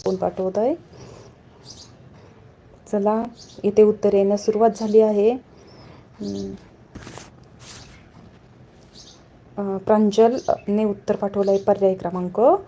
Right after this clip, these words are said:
बी. अ, शिवराजने उत्तर पाठवलं आहे पर्याय क्रमांक बी. अ, अवनी आणि अमृताने उत्तर पाठवलं आहे पर्याय क्रमांक बी. याशिकाने उत्तर पाठवलं आहे पर्याय क्रमांक बी.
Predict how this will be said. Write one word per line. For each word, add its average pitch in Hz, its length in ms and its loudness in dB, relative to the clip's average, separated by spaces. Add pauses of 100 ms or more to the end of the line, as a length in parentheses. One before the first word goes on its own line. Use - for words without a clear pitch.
(720)
बी. 208 380 0 (460)
अ, 196 140 -6
शिवराजने 214 440 6
उत्तर 196 240 0
पाठवलं 190 320 -2
आहे 185 80 0
पर्याय 208 260 4
क्रमांक 180 460 -4
बी. 208 300 0 (120)
अ, 196 120 -2 (440)
अवनी 214 360 2
आणि 220 220 0
अमृताने 202 480 2
उत्तर 196 240 0
पाठवलं 190 360 -2
आहे 190 80 2
पर्याय 214 360 4
क्रमांक 180 480 -2
बी. 214 460 0 (260)
याशिकाने 233 500 2
उत्तर 196 280 0
पाठवलं 196 420 -2
आहे 190 180 2
पर्याय 269 360 6
क्रमांक 185 520 -4
बी. 208 420 0